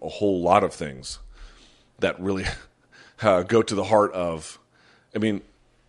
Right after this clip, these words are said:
sh-, this is how we should fight, right? You and I should not fight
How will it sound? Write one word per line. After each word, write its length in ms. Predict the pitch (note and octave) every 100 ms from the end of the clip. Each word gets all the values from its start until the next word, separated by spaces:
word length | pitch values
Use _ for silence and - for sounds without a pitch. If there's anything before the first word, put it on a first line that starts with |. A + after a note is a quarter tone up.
| _ _ _ -
sh-, 160 | - - _ _
this 260 | G2+ D3+ F3
is 120 | F3
how 140 | D#3
we 120 | C3
should 200 | C3 G#2
fight, 340 | D#2+ G#2 D#2+ C2+ _ _ _ _ -
right? 240 | G2 G#2+ - _ _ _ _ _ _ _ _ _ _ _ _
You 180 | A#2+ D#3
and 100 | E3
I 140 | D3+
should 240 | C#3+ C#3 B2
not 180 | A#2
fight 340 | - B2 A2